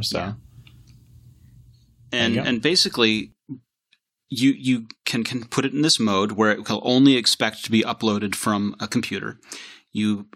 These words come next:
Speaker 2: upload the fresh downloaded firmware straight from Apple, so you know that you've got a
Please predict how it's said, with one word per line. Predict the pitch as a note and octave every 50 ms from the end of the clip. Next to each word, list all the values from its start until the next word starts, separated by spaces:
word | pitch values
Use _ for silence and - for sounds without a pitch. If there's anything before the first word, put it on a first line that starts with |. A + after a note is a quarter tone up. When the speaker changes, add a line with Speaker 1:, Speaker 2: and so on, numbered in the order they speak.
| - -
Speaker 2:
upload | - B2+ B2 - C#3 A#2+ A2 G#2+
the | G#2 G2+
fresh | - - B2 A#2+ A2+ - - -
downloaded | G#2 A2+ A2+ G#2+ A2+ A2+ A2+ G#2+ G#2 G2+
firmware | F#2+ - - A2 G#2+ G#2 G#2 G2+ G2
straight | - - - A2 A2 -
from | - B2+ G#2+
Apple, | - - - - G#2+ A#2 A2+
so | - - A2+
you | G#2+ G#2 A2 A2
know | G#2+ A#2 B2+ D3 D3+
that | C3+ B2 G#2+
you've | A#2 A2+ G2 -
got | A2+ G#2 G2+ G2+ - -
a | A2+ G#2 G2+ G#2 G2+